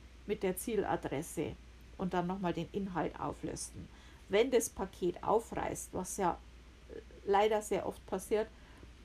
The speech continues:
äh, und das Zeug rausfliegt, dann ist es vielleicht noch in der Tüte drin. Also kommt wirklich oft sehr, sehr schlecht an. Dann, wenn's sogar gut ankommt, dann stellen sie es bei uns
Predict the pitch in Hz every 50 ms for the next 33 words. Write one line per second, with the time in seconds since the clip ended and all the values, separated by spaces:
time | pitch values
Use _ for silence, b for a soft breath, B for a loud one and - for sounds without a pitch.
0 | - - - - - - - 190 196 190 190 - - - - 196 185 175 - -
1 | 202 190 - - - - - 214 190 190 - - - - - - - - - -
2 | 185 196 214 - - - 254 240 233 - - 196 180 - 196 190 - 196 - -
3 | 180 190 185 180 - 185 180 - - - 180 180 175 - - - - - - -
4 | - - - - - - - - - - - - - - - - - - - -
5 | - - - - - - - - - - - - - - - - - - - -
6 | - - B B B B B B B B B B B B B - - - - -
7 | 196 196 202 190 190 185 180 - - - - - - - - - - 214 226 262
8 | - - 220 220 220 208 208 202 208 208 - - - 185 180 - - - - 208
9 | 190 185 180 180 180 180 - 180 156 147 180 - - 170 165 170 - - - -
10 | - - - - - - 147 151 143 - - - - - - 180 180 175 175 175
11 | 170 - - - - - - - - - - - - - - - - - - -
12 | - - 196 226 233 277 277 - - 220 214 - 190 196 190 - 240 233 - -
13 | - 196 196 190 - 220 196 190 - - 175 175 175 - - 180 180 196 202 -
14 | 214 196 - - - 175 - - 185 190 185 -